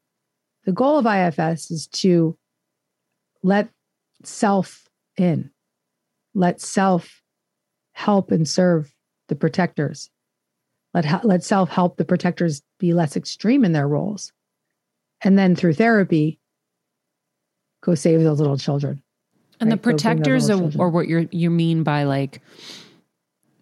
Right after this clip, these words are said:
Speaker 2: you know, when you're in those fear, hypervigilant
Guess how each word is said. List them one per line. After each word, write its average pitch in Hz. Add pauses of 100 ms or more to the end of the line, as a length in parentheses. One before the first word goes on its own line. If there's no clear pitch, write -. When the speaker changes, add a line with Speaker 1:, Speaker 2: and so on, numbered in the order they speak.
(480)
Speaker 2:
you 180
know, 147
when -
you're 151
in 151
those 147
fear, 151
hypervigilant 143